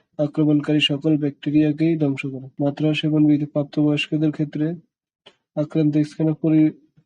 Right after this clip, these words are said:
পরিষ্কারের পর এই অয়েন্টমেন্টটি পাতলা প্রলেপ দিয়ে দিনে এক থেকে তিনবার, উম, ব্যবহার করতে হবে।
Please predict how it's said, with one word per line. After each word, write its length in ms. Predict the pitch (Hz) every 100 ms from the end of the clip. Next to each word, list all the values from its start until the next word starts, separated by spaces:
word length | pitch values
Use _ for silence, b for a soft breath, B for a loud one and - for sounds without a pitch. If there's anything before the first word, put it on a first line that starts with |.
| -
পরিষ্কারের 540 | 160 151 - 156 156
পর 220 | 147 151 147
এই 160 | 147
অয়েন্টমেন্টটি 460 | 151 147 147 151 151
পাতলা 560 | 151 147 - 196 165 - _ _ _ -
প্রলেপ 280 | 156 151 147
দিয়ে 240 | 147 156
দিনে 440 | 147 151 151 151 - -
এক 200 | 147 -
থেকে 220 | 156 156
তিনবার, 460 | 156 151 147 151 165 - -
উম, 200 | 147 143
ব্যবহার 300 | 143 143 143
করতে 300 | 156 147 143
হবে। 280 | 135 143